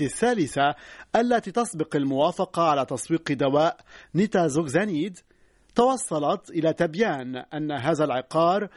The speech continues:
استطاع في مرض الكوفيد تسعة عشر تقليص معدل الحاجة إلى الاستشفاء بمعدل تسعة وسبعين بالمئة.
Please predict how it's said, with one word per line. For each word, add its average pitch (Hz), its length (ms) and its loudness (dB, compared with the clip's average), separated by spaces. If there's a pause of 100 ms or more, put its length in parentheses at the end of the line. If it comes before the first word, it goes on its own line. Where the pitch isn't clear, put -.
(260)
استطاع 180 760 2
في 156 120 -6
مرض 143 340 0
الكوفيد 143 640 -2
تسعة 147 400 2
عشر 185 520 2 (420)
تقليص 214 600 0
معدل 147 640 2
الحاجة 151 680 0
إلى 160 100 2
الاستشفاء 156 760 0 (480)
بمعدل 151 800 2
تسعة 165 380 -2
وسبعين 139 540 0
بالمئة. 139 540 0